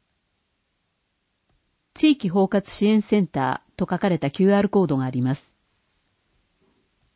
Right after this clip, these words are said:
問い合わせ、福祉総合課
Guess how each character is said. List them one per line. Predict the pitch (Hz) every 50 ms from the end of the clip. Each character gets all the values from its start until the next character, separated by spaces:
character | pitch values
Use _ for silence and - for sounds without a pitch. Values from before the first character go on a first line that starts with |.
| _ _
問 | - 233 240 240
い | 240
合 | 233 233
わ | 233 220
せ、 | - - 220 208 190 - _ _ _ _ _ _ _ _ _
福 | _ - - -
祉 | 302
総 | - - - - 208 202 208 208
合 | 202 196 208 208 202
課 | 196 - - 185 180 170 -